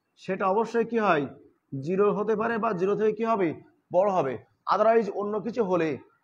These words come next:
এটা কিন্তু বাস্তব হবে না। সেটা প্লাস হতে পারে, আবার জিরো হতে পারে। But যদি রুট আবার মাইনাস সামথিং হয়, তাহলে কি হবে? পৃথিবীতে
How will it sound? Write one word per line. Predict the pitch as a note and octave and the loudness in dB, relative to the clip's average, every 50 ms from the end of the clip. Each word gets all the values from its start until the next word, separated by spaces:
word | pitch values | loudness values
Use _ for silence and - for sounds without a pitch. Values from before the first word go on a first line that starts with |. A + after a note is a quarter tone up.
| _ _ | _ _
এটা | - D3+ | -8 -8
কিন্তু | E3 E3 C#3+ | -6 -6 -4
বাস্তব | C#3 C#3+ C#3+ - - F#3+ F#3 | -4 -4 -4 -6 -8 -10 -10
হবে | C#3 A2 B2 A#2+ A#2 A2 | -8 -6 -6 -4 -4 -6
না। | G#2+ G2+ - - _ _ _ _ _ _ _ _ _ _ _ | -8 -12 -18 -20 _ _ _ _ _ _ _ _ _ _ _
সেটা | - D3+ E3 | -12 -10 -10
প্লাস | D#3+ - D3 D#3+ E3+ F3+ F3 F#3+ | -8 -4 -2 0 0 0 -2 -4
হতে | G#3 F#3+ G3 | -8 -6 -4
পারে, | F#3 G3+ G#3+ A3+ G#3+ | -4 -2 -2 -2 -2
আবার | F3 E3 F#3 A3 - - - _ - B2+ | -2 -2 -4 -4 -6 -10 -16 _ -14 -10
জিরো | A#2+ D3+ D3+ D#3 | -6 -6 -4 -4
হতে | B2 B2 G#2+ - | -4 -6 -8 -10
পারে। | G#2+ A2+ A2+ A2+ | -12 -12 -12 -2
But | A#2+ D3 G#3 F3 - - - - - _ _ _ _ _ _ _ _ - C3 A#2 | 4 4 4 4 4 -2 -12 -18 -20 _ _ _ _ _ _ _ _ -12 -6 -2
যদি | F3+ G3 G3 G#3 F#3+ | -2 0 2 2 2
রুট | E3 F3+ F#3+ G3 | 2 2 2 2
আবার | A3 A3 G#3+ G#3+ F#3+ | 2 2 2 2 2
মাইনাস | F3 E3+ E3+ F3+ G3 G#3 G#3+ G#3+ G3+ - - - | 4 4 4 4 4 2 0 0 0 -2 -4 -4
সামথিং | F#3+ F#3+ F#3 E3 G3 G3 E3+ | -4 -4 -4 -4 -6 -6 -4
হয়, | D#3 D#3 D#3+ F3+ G#3+ A#3 A#3+ - - _ _ _ _ _ _ _ _ _ _ _ _ _ _ _ _ _ _ _ _ _ _ _ _ _ _ _ _ _ _ _ - | 0 0 0 0 0 -4 -8 -12 -18 _ _ _ _ _ _ _ _ _ _ _ _ _ _ _ _ _ _ _ _ _ _ _ _ _ _ _ _ _ _ _ -4
তাহলে | E3 E3+ F3+ G3 | -2 0 0 0
কি | F#3 G#3 G3+ | 0 0 0
হবে? | G3+ G3+ G#3+ B3 D4 D4+ - - _ _ _ _ _ _ _ _ _ _ _ _ _ _ _ _ _ _ _ - | 2 2 2 0 -2 -4 -10 -18 _ _ _ _ _ _ _ _ _ _ _ _ _ _ _ _ _ _ _ -10
পৃথিবীতে | F#3+ G3 - B3+ A#3+ C4 B3 - B3+ B3+ B3+ B3+ B3+ B3+ B3+ - | -10 -6 -2 -2 -2 -2 0 2 4 4 6 4 4 2 -2 -6